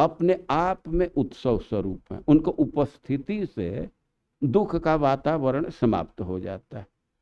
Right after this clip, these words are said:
और उपदेश देने में परम कुशल हैं, परम विद्वान व्यक्ति। लेकिन वे उपस्थित हैं और अपनी सारी शक्ति लगा करके उपदेश दे रहे हैं, लेकिन नंद बाबा के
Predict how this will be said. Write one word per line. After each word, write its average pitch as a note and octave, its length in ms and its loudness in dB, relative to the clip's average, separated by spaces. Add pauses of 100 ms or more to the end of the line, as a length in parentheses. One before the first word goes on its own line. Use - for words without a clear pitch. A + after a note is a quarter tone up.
(160)
और F#3 120 8
उपदेश D#3 760 2
देने D#3+ 400 0
में E3 180 0
परम D3+ 380 0
कुशल C3+ 440 -2
हैं, A2+ 160 -2
परम C#3+ 380 0
विद्वान A2 520 0
व्यक्ति। G#2 540 -8 (840)
लेकिन F#3 280 6
वे G#3 100 6
उपस्थित F3 1000 4
हैं F#2 540 -4 (440)
और E3 240 4
अपनी E3 340 2
सारी D#3 600 0
शक्ति D#3+ 580 -4
लगा A#2+ 440 2
करके C#3+ 340 -6
उपदेश A#2+ 680 -2
दे A#2 220 2
रहे F#2 320 -6
हैं, - 260 -16 (440)
लेकिन D#3+ 320 2 (240)
नंद F#3+ 300 0
बाबा A2+ 500 0
के - 160 -8